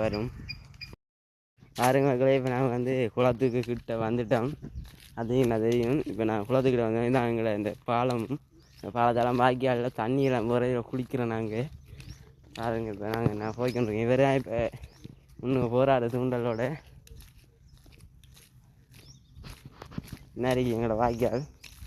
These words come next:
நாங்க இப்ப இதுல தூண்டல் போடுறல, அங்க எங்களோட கட்டுல நான் தூண்டல் போடுறேன். இது வந்து நாங்க இப்ப வாய்க்கால்ல போய் தண்ணி குளிக்கிற இடம் தான் இது. ஆக்கள் வெள்ளாமை விதைச்சதுகளுக்கு போடுறதுக்குரிய இடம் தான்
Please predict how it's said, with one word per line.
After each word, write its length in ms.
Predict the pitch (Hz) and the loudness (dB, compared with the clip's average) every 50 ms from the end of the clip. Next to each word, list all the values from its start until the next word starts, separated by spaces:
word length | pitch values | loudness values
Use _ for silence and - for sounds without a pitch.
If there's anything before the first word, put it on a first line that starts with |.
| - - - - - - | -18 -20 -20 -20 -16 -10
நாங்க 200 | - 107 110 120 | -6 -4 -2 -2
இப்ப 120 | 107 - 104 113 | -2 -2 -2 0
இதுல 220 | 117 139 147 147 143 131 | 2 2 2 4 4 2
தூண்டல் 240 | 139 135 127 123 113 | 2 2 2 2 0
போடுறல, 280 | 120 113 113 117 120 113 | 0 -2 -2 -2 -2 0
அங்க 180 | 120 131 120 107 104 104 | 0 2 2 2 0 0
எங்களோட 180 | 110 107 107 104 - | -2 -2 -4 -4 -2
கட்டுல 380 | 107 113 110 - - 127 139 131 | -4 -4 -2 -2 -2 0 0 2
நான் 160 | 120 117 107 | 2 0 0
தூண்டல் 280 | 113 123 123 120 104 - 113 | 0 0 0 0 0 0 0
போடுறேன். 340 | 113 - - 113 117 139 - - - - - - - - - - - - - - 131 | 0 0 0 -2 -2 -4 -4 -8 -12 -12 -8 -8 -8 -8 -8 -10 -8 -8 -6 -4 -4
இது 100 | 117 120 127 123 | -4 -2 -2 -2
வந்து 180 | 123 123 120 113 127 | -2 -2 -2 -2 -2
நாங்க 220 | 113 120 117 117 117 110 | -2 -2 -2 -4 -6 -8
இப்ப 260 | 107 113 - - 123 135 139 - - - - - - - - - - - - - - - - - - - - - - 117 | -10 -8 -4 -4 -4 -4 -4 -8 -10 -10 -8 -8 -6 -8 -8 -10 -12 -18 -16 -16 -14 -14 -12 -12 -12 -12 -10 -4 0 0
வாய்க்கால்ல 400 | 123 131 123 139 131 120 117 113 | 0 2 2 2 2 2 2 0
போய் 180 | 120 117 113 - | 0 -2 -2 0
தண்ணி 220 | 127 127 143 139 131 120 | 0 2 2 2 2 0
குளிக்கிற 400 | 127 127 139 127 113 135 127 127 | 0 -2 -2 -2 0 0 0 2
இடம் 180 | 120 113 117 113 | 2 2 0 0
தான் 120 | 113 113 113 | 0 0 0
இது. 100 | 113 110 110 113 | 0 0 0 0
ஆக்கள் 300 | 113 110 110 110 117 120 123 - - - - - - - - - 123 | 0 0 0 0 0 0 -2 -4 -8 -12 -20 -20 -16 -12 -6 -4 -2
வெள்ளாமை 420 | 131 131 143 147 143 131 123 120 117 | 0 2 4 4 4 4 2 0 0
விதைச்சதுகளுக்கு 680 | 120 131 131 117 131 123 110 120 117 113 113 113 101 110 | 0 0 0 0 -2 -2 0 0 0 0 0 -2 -2 -2
போடுறதுக்குரிய 600 | 117 - 110 110 101 107 104 110 101 107 107 107 | -4 -4 -4 -6 -6 -6 -6 -4 -4 -2 -2 -2
இடம் 180 | 117 117 107 | -2 0 0
தான் 160 | 117 110 110 | 0 0 0